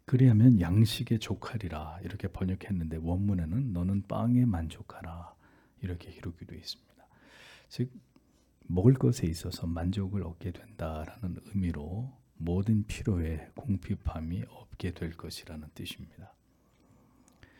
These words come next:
이것은 육체적인 것뿐만 아니라 영적으로도 부지런한 삶의 결과는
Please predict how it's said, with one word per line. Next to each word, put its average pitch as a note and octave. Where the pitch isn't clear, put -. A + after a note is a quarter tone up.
이것은 B2
육체적인 A2+
것뿐만 G#2+
아니라 E2
영적으로도 G2
부지런한 G2
삶의 E2+
결과는 D#2+